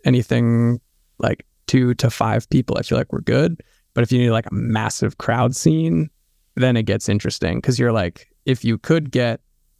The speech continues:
well-optimized fake people in the background, we could have done that on that stage, but that was kind of, like, a bit of a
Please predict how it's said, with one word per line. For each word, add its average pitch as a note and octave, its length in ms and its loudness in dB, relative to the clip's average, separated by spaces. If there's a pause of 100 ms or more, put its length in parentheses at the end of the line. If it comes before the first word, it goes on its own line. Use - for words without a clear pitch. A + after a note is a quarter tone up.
(280)
well-optimized G2 1000 -2
fake - 380 0
people A2+ 300 0
in G2 80 0
the G2 80 -2
background, G2 640 -2 (100)
we A2 140 -2
could E3 240 0
have B2 140 -2
done G#2+ 180 0
that G#2+ 260 -4 (200)
on G2 120 0
that E2 180 -2
stage, F2+ 560 0
but - 180 -2
that G#2 320 0
was - 120 0
kind - 180 0
of, A2+ 100 -2
like, - 220 -2
a - 440 0 (580)
bit A2+ 140 6
of G2+ 100 0
a E2 320 0